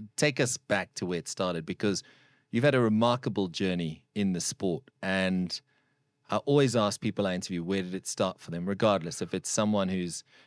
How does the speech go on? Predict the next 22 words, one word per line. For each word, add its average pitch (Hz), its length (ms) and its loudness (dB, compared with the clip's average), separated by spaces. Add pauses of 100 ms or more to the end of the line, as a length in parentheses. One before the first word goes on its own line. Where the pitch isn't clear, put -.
a 101 60 -4
D 107 160 0
J 98 180 2
Fresh 127 560 0
who, 104 80 0
you 95 380 2
know, 90 360 2
started, 98 480 -2 (280)
you 104 100 -2
know, 87 120 0
basically 110 640 0 (280)
mixing 117 520 2
music 131 340 2
at - 160 -6
primary 139 420 4
school, 120 300 0
collecting 123 600 2
music 113 460 2
on 104 100 0
tape 117 360 -2
back - 240 -2
then. 107 340 0